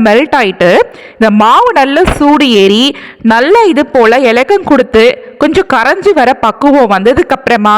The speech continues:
கேஸோட ஃப்ளேமை மீடியமா மாத்திடுங்க. இப்போ தொடர்ச்சியா நல்ல ஒரு ரெண்டு நிமிஷத்துக்கு இந்த மாவை இது போல கலந்து விட்டுக்கிட்டே வந்தீங்கன்னா இந்த மாவு கொஞ்சம் கொஞ்சமா ஒரு லூஸான கன்சிஸ்டன்சிக்கு மாறி வர ஆரம்பிக்கும். இப்ப பாருங்க, இப்படி கரண்டியால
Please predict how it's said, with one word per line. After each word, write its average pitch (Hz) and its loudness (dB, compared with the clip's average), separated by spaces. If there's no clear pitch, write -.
கேஸோட 254 -2
ஃப்ளேமை 202 0
மீடியமா 262 0
மாத்திடுங்க. 180 -2
இப்போ 262 0
தொடர்ச்சியா 285 0
நல்ல 277 -2
ஒரு 277 0
ரெண்டு 311 -2
நிமிஷத்துக்கு 269 0
இந்த 285 0
மாவை 233 0
இது 214 0
போல 220 2
கலந்து 240 -4
விட்டுக்கிட்டே 277 -2
வந்தீங்கன்னா 208 -2
இந்த 254 2
மாவு 339 2
கொஞ்சம் 320 0
கொஞ்சமா 302 0
ஒரு 247 2
லூஸான 330 2
கன்சிஸ்டன்சிக்கு 240 0
மாறி 226 0
வர 233 2
ஆரம்பிக்கும். 208 0
இப்ப 202 -4
பாருங்க, 233 0
இப்படி 214 -4
கரண்டியால 269 0